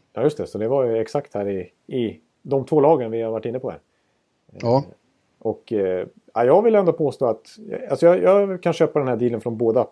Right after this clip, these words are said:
Speaker 1: parter. Alltså Flyers fick ju fa-, faktiskt två första rundsval väl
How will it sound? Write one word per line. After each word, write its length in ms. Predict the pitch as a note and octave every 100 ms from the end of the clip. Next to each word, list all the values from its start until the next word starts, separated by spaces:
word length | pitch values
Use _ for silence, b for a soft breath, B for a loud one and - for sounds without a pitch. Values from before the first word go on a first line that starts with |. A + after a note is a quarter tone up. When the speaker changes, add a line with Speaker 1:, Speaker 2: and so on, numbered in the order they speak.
| _
Speaker 1:
parter. 340 | - A2+ - G2+
Alltså 180 | F#2 A2
Flyers 360 | C3 C#3 C#3
fick 200 | C#3 C3+
ju 80 | A#2+
fa-, 300 | - A2 -
faktiskt 360 | C#3 B2 A2 -
två 320 | C3 A#2+ - _ -
första 240 | C#3 -
rundsval 340 | A#2 G#2 F3 G#2
väl 140 | D#2+